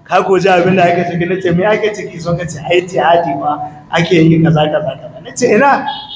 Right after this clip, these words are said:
Sun ka ce, "Borno." Na, na yi musu irin tajahul arif din. Kamar ban sani ba.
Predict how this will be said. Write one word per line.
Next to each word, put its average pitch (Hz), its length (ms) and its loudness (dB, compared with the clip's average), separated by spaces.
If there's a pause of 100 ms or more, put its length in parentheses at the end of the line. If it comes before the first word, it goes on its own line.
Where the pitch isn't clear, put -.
(180)
Sun 175 200 -12
ka 165 100 -4
ce, - 120 -2
"Borno." - 500 0 (240)
Na, 233 140 0 (100)
na 233 120 2
yi 262 80 4
musu 277 200 2 (380)
irin 233 220 2
tajahul 196 480 2
arif 170 440 0
din. 180 120 -8 (1300)
Kamar 170 300 2
ban 170 140 4
sani 156 340 2
ba. - 80 2